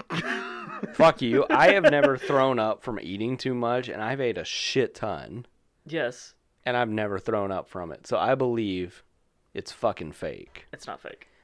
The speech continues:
Speaker 2: Prove to me it's real then.
Speaker 1: I don't wanna eat so much that I throw up.
Speaker 2: Then make me do it.
Speaker 1: I, I mean, I could. I could force feed you.
Speaker 2: That'd be kinky. Um,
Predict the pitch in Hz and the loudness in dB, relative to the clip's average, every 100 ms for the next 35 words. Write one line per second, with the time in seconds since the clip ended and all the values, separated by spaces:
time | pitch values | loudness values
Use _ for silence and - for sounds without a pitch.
0 | _ - 170 180 170 160 139 131 113 110 | _ 2 6 6 4 2 2 2 0 0
1 | 101 85 71 67 120 _ _ _ _ - | 0 -2 -6 -12 -18 _ _ _ _ -10
2 | 185 214 196 190 - 160 175 - 160 156 | -8 -8 -10 -10 -10 -10 -10 -12 -12 -12
3 | 156 135 - 135 147 143 160 175 - 107 | -12 -14 -16 -18 -14 -12 -12 -10 -4 -2
4 | 101 110 107 110 98 82 69 57 50 _ | 0 0 0 -2 -8 -8 -10 -16 -20 _
5 | _ - - - 147 - _ - 143 135 | _ -20 -18 -10 -8 -8 _ -6 -6 -6
6 | 127 - 143 170 127 147 _ _ _ _ | -12 -4 4 4 4 -2 _ _ _ _
7 | _ _ _ _ _ _ _ - - 143 | _ _ _ _ _ _ _ -20 -14 -12
8 | - - 135 160 - - 123 120 135 147 | -12 -8 -6 -6 -10 -16 -16 -14 -14 -16
9 | _ _ _ _ _ _ 87 107 117 - | _ _ _ _ _ _ -6 -2 -4 -6
10 | _ _ _ _ _ - - - - - | _ _ _ _ _ -20 -18 -18 -20 -14
11 | - 90 87 76 78 | -6 -4 -4 -6 -10